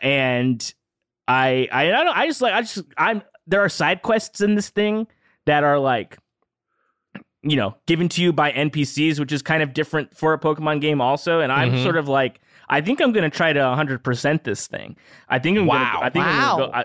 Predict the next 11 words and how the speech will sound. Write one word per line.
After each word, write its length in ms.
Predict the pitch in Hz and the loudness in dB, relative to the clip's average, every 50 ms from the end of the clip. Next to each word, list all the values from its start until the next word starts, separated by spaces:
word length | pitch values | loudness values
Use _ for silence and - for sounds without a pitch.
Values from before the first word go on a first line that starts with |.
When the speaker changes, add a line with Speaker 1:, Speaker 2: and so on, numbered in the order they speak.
| - 135 | -4 -2
Speaker 1:
go 160 | 139 151 156 | 0 0 0
for 240 | 147 - 127 123 113 | 0 0 0 0 0
it 120 | 101 - | 0 0
because, 600 | - 143 131 - 151 135 127 123 117 110 113 - - _ _ - - _ _ _ - | -2 -2 -2 0 2 2 2 2 0 -2 -4 -8 -14 _ _ -20 -20 _ _ _ -2
um, 580 | - 131 127 127 120 120 117 113 110 107 107 - _ _ _ _ _ - | 0 2 2 2 2 2 2 0 0 -2 -4 -6 _ _ _ _ _ -2
like 180 | - 143 147 135 | 0 0 0 2
I 80 | 147 139 | 0 -2
said, 240 | - - 170 156 | 0 0 0 0
I 80 | 131 123 | 0 -2
can't 400 | 123 - - 170 165 160 123 - | -4 -4 -4 -2 -2 -2 -4 -6
stop. 520 | - - - - 151 147 139 120 - - | -10 -6 -2 0 0 2 0 -2 -4 -10